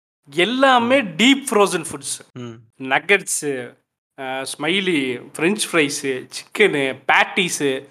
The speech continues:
Speaker 1: பேட்டி முதற்கொண்டு, பர்கர் பேட்டி முதற்கொண்டு டீப் ஃப்ரோசன் தான்.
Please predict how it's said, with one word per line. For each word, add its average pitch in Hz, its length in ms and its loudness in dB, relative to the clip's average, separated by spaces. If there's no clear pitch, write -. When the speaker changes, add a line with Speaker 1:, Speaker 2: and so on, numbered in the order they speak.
Speaker 1:
பேட்டி 277 420 4
முதற்கொண்டு, 220 720 2
பர்கர் 233 440 4
பேட்டி 247 360 4
முதற்கொண்டு 254 420 2
டீப் 220 280 0
ஃப்ரோசன் 202 340 2
தான். 131 180 -8